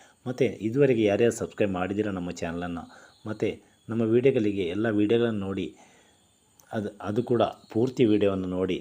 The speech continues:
ನೀವು ಲೈಕನ್ನು ಕೊಡ್ತಾ ಇದ್ದೀರಾ, ತುಂಬ ಸಂತೋಷದ ವಿಷಯ. ಅವರಿಗೂ ಕೂಡ ನನ್ನ ತುಂಬ ತುಂಬ ಹೃದಯದ ಧನ್ಯವಾದಗಳು.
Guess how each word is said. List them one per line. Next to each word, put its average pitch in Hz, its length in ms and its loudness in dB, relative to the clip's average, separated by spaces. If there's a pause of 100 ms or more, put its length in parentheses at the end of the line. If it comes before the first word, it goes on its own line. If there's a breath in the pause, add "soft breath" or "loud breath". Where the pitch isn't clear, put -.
(240)
ನೀವು 87 160 -6
ಲೈಕನ್ನು 104 460 -2
ಕೊಡ್ತಾ 90 300 -4
ಇದ್ದೀರಾ, 85 320 -4
ತುಂಬ 95 240 -8
ಸಂತೋಷದ 101 540 -6
ವಿಷಯ. 82 260 -6 (500 soft breath)
ಅವರಿಗೂ 117 300 2
ಕೂಡ 98 220 -2 (100)
ನನ್ನ 90 200 -6 (520 loud breath)
ತುಂಬ 113 180 -4
ತುಂಬ 117 200 -2
ಹೃದಯದ 87 420 -2 (160)
ಧನ್ಯವಾದಗಳು. 85 640 -6